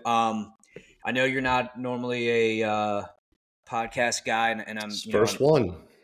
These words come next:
Speaker 1: I'm very glad to have you as, as my, uh, as a guest. Thank you so much for your time. Time is not something you can get back, and, and for you to take the time to talk to me today is, um, you know, it's, it's, it's an honor.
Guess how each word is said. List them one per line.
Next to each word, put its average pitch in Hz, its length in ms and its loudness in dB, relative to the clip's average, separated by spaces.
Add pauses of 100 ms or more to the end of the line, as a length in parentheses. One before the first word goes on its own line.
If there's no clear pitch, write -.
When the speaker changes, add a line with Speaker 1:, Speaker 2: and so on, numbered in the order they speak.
Speaker 1:
I'm 117 140 -4
very 120 260 2
glad 113 320 0
to 110 80 -4
have 107 220 -4
you 107 160 -4
as, 101 140 -8 (100)
as 104 180 -6
my, 101 360 -4
uh, 95 300 -8 (480)
as 113 140 -8
a 113 40 -12
guest. 139 640 -2 (560)
Thank 131 240 0
you 135 60 -6
so 135 200 2
much 127 200 -2
for - 100 -8
your 117 100 -2
time. 113 360 -2
Time 113 260 -4
is 113 120 -8
not 113 200 -8
something 110 380 -8
you 107 120 -6
can 104 200 -10
get 95 240 -6
back, 98 240 -2 (140)
and, 90 160 -14
and 98 140 -12
for - 120 -10
you 104 100 -2
to 104 60 -4
take 104 200 -2
the 98 80 -12
time 98 260 -6
to 92 60 -12
talk 95 260 -6
to 98 80 -14
me 95 60 -12
today 95 320 -4
is, 87 220 -8 (480)
um, 87 340 -6 (260)
you 92 80 -8
know, 90 60 -4
it's, 87 120 -10
it's, - 340 -6
it's - 180 -4
an 92 100 -4
honor. 90 300 -2